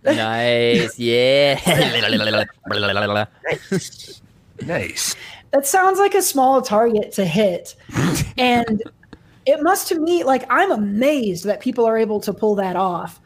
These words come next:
Speaker 4: Mm-hmm.
Speaker 3: Um, but
Speaker 4: Yeah, I
Speaker 3: people
Speaker 4: listened to
Speaker 3: do
Speaker 4: some
Speaker 3: it
Speaker 4: of the
Speaker 3: all the fucking time.
Speaker 4: I listened to some of the extras on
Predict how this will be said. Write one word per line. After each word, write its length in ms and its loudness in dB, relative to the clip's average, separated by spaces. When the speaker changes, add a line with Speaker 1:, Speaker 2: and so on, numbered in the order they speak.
Speaker 4:
Mm-hmm. 280 0
Speaker 3:
Um, 440 0
but 160 -2
Speaker 4:
Yeah, 120 2
I 20 2
Speaker 3:
people 60 2
Speaker 4:
listened 200 0
to 40 0
Speaker 3:
do 60 -2
Speaker 4:
some 140 0
Speaker 3:
it 40 0
Speaker 4:
of 40 -4
the 200 2
Speaker 3:
all 60 0
the 60 -10
fucking 260 -10
time. 160 -14
Speaker 4:
I 60 -4
listened 240 -2
to 40 -2
some 160 0
of 60 0
the 100 -2
extras 400 -2
on 380 -2